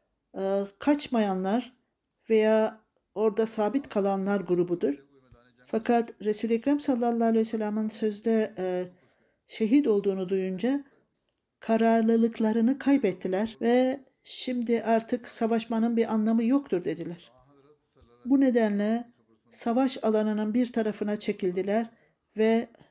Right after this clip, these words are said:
oturarak, e, başlarını öne düşürdüler, öne eğdiler. Üçüncü grup ise hiç, e,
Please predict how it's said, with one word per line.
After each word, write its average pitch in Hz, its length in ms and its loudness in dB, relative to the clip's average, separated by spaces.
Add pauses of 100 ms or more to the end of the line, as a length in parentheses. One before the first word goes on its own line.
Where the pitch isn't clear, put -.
(100)
oturarak, 226 800 0
e, 190 260 -2 (580)
başlarını 226 800 0 (680)
öne 226 300 4
düşürdüler, 170 720 -4 (340)
öne 220 240 2
eğdiler. 160 640 -2 (920)
Üçüncü 294 460 2
grup 294 260 0
ise 262 420 0 (800)
hiç, 294 400 0
e, 208 520 0